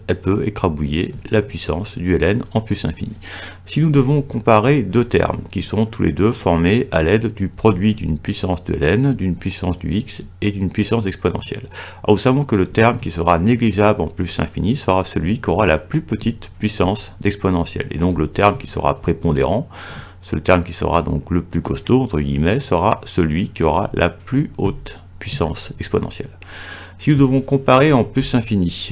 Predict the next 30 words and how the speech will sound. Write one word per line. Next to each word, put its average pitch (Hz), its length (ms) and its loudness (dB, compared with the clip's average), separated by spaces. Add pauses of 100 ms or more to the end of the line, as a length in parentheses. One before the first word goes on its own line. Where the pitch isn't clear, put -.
(180)
deux 117 120 2
termes 92 360 6
qui 85 140 -8
sont 85 160 -4
formés 95 400 2
d'une 82 200 0
puissance 117 500 -2
de 95 100 2
ln 82 360 4 (400)
et 87 80 0
d'une, 85 260 -4 (300)
pas, - 240 4 (600)
deux 117 100 6
termes, 107 280 4
pardon, 87 200 4
qui - 80 -4
sont - 160 -4
formés 104 280 2
par 82 120 2
le 85 80 4
produit 107 400 0
d'une 80 180 -2
puissance 110 440 0
de 87 80 2
ln 80 320 2
et 85 100 -4
d'une 82 180 -2
puissance - 600 -4
de - 260 -4
x, - 280 -6